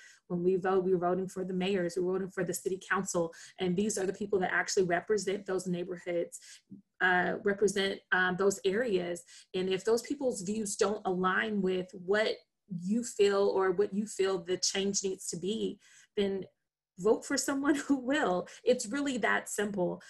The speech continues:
And I feel that a lot of people don't exercise, don't take that opportunity to actually get out and vote and, and elect the people that are going to stand for your,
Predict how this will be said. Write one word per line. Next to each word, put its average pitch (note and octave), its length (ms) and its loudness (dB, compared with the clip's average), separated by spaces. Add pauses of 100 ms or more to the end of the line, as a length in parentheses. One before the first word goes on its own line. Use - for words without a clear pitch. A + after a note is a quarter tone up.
(200)
And G#3+ 180 2
I G3+ 140 2
feel A#3+ 360 2
that G3 200 2
a - 60 0
lot F#3+ 160 2
of G#3+ 80 -4
people G#3 240 0
don't G#3 320 0
exercise, F3+ 580 0
don't A3 160 0
take A3+ 200 -4
that G3 180 2
opportunity F#3 760 0 (260)
to - 140 -8
actually A3 460 0
get G3+ 200 0
out C4 180 0
and A3 160 -4
vote G3 340 2
and, G3 240 -2 (160)
and F#3+ 320 -4
elect G3+ 460 0
the A3 60 2
people G#3+ 540 -2 (340)
that F3+ 340 0 (100)
are F#3+ 240 2
going G#3+ 320 2
to G#3+ 140 -2
stand G3+ 600 -4
for G3 440 2 (100)
your, G#3 500 4